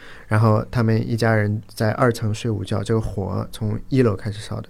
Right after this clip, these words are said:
就有个炉子忘记关了，大概或者没有灯怎么的，我有点记不得了。然后烧，等到他们醒的时候，他们就是已经，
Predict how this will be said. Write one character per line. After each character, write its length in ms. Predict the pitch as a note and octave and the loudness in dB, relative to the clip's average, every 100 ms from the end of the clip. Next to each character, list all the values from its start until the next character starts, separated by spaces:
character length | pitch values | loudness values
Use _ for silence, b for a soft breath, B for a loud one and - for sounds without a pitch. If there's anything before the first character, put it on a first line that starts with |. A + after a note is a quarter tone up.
| - | -6
就 100 | A2 | -4
有 240 | G#2+ G#2+ | -2 0
个 60 | A2 | 0
炉 180 | G#2 | 0
子 60 | A2 | 0
忘 180 | A2+ G#2 | 0 0
记 60 | |
关 200 | G#2 G#2+ | -2 -4
了， 140 | A2 G#2+ | -4 -4
大 140 | A2 | -6
概 80 | G#2 | -8
或 160 | G2+ G2+ | -6 -4
者 80 | G2+ | -2
没 100 | G2+ | -2
有 120 | G#2+ | -2
灯 180 | A2 A2 | 0 -2
怎 100 | G2+ | -2
么 80 | |
的， 100 | G#2 - | -6 -6
我 140 | A2+ G#2+ | -6 -6
有 80 | A2 | -4
点 120 | G2+ | -6
记 140 | - | -6
不 60 | G#2 | -8
得 100 | G#2+ | -6
了。 60 | A2+ B B B | -8 B B B
然 140 | - A2+ | 0 4
后 0 | |
烧， 180 | - C#3 | 6 6
等 180 | - A#2+ | 6 6
到 120 | C#3 | 6
他 120 | D3 | 8
们 80 | D3 | 4
醒 180 | - A2+ | 2 0
的 60 | |
时 120 | A2+ A2+ | 2 2
候， 100 | A2+ | 2
他 160 | A#2 | 2
们 120 | A2+ | 2
就 120 | A2 A2 | 2 2
是 160 | G#2+ | 0
已 140 | G#2+ G2+ | 0 -2
经， 300 | A2 A#2+ | -2 -4